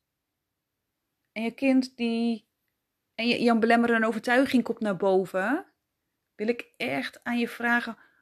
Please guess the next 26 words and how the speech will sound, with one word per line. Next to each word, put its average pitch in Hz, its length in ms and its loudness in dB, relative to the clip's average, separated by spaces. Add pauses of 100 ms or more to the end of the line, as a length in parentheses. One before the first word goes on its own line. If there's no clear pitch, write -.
(100)
"Oké, 214 600 -10
ga 240 240 -4
daarmee 247 320 2
aan 233 60 0
de 226 80 -2
slag." - 440 -4 (420)
Voordat 247 540 0
jij 226 540 2 (2500)
de - 120 -20
onrust 233 380 0
die 220 80 -6
je 214 160 2
voelt, 240 760 2
de - 60 -6
gedachten - 440 -8
die 208 140 -10
je 196 100 -2
hebt, 190 440 -6
projecteert 190 500 -4
op 170 100 -18
je - 120 -20
kind. - 440 -16 (2500)
Weet 196 180 -16
je? 262 380 -4 (480)
Ik 190 180 -10
adem, 254 720 2